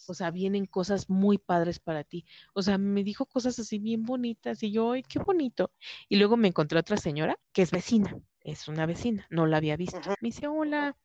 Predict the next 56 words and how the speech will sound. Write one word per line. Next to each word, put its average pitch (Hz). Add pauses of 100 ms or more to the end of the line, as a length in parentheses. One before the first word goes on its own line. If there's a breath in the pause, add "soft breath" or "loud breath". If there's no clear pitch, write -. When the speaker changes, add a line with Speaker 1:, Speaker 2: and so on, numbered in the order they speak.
(400 loud breath)
Speaker 1:
Dice, 254
"No 277
te -
había 254
visto." 220
Le 190
dije, 196
"No, 294
yo 285
tampoco 208
a -
usted." - (640 loud breath)
Y 175
me 160
dice, 160
bueno, 226
dice, 202
"Nada 233
más 269
tu 202
mamá", 139
le 139
preguntaba 147
a -
tu -
mamá. -
Le 220
dije, 196
"Ah." 277 (360 loud breath)
Le 269
dije, 269
"¿Cómo 339
están 294
todos?" 233
"No, 330
pues -
qué 160
bien, 160
que -
no -
sé -
qué." - (180)
"Ah, 311
qué 240
bueno, 202
qué -
bueno." 160 (380 loud breath)
Y 240
su -
hija 254
tiene 233
una 202
hija 151 (200)
que 131
se -
enamoró 147